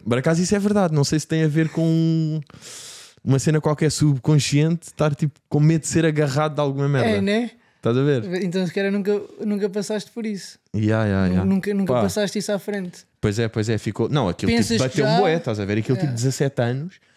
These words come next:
Speaker 1: Viver o máximo nos Estados Unidos, tipo, vou ser um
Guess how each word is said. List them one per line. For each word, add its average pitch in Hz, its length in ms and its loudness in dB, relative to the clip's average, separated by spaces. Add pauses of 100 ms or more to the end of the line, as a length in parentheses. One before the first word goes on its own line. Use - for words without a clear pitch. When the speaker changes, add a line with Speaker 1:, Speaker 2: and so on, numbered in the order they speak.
(560)
Speaker 1:
Viver 147 540 2
o 165 80 2
máximo 156 380 0
nos 135 80 2
Estados 147 300 0
Unidos, 151 340 2
tipo, - 320 -2 (240)
vou 120 280 0
ser 139 240 2
um 131 280 -2